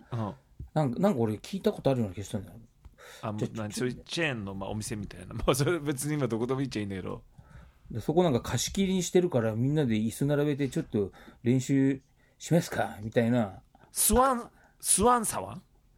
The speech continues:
Speaker 2: あ、なんかそんなのね。
Speaker 1: <laughs> じゃあ今、今パッと見ただけで。ティーヌーン、スワンサワン。
Speaker 2: あのね、赤坂永楽ビルっすよ。
Speaker 1: あ、赤坂永楽ビル。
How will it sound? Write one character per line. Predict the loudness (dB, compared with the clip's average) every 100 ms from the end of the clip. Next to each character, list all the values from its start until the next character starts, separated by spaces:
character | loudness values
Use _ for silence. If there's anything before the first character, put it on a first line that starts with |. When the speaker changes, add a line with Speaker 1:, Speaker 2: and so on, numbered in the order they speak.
| _
Speaker 2:
あ、 | -2 -2 -8 _
な | -2 -2
ん | -2 -8 _
か | -18
そ | -14 -10
ん | -6 -4 -2
な | -2 -4
の | -2 2
ね。 | 2
Speaker 1:
<laughs> | 2
じ | 2
ゃ | 2
あ |
今、 | 2 -2 -6 -12 -14 -10
今 | -2 0
パ | 2
ッ | 2
と | 0 -2
見 |
た | 0
だ | -2
け | -4
で。 | -12 _ -18 -18 0
テ | 2
ィ | 4
ー |
ヌ | 2
ー | 0
ン、 | 0 -8
ス | 2
ワ | 4 4
ン | 2
サ | -8
ワ | -16
ン。 | -20 _ -20 _ -20 -20 -20 -20 _
Speaker 2:
あ | -10
の |
ね、 | -8 -8
赤 | -8 -4 -2
坂 | 0 -2 2 4 4 2 4
永 | 6
楽 | 6 4 2
ビ | 2
ル |
っ | 2
す | -2
よ。 | -10 -10 _ _ _ _ -20 -20 _ -20 _ -20
Speaker 1:
あ、 | -20 _
赤 | -14 -8 -6
坂 | -6 -6 -6
永 | -2 0 0
楽 | -2 -4 -6
ビ | -6
ル。 | -12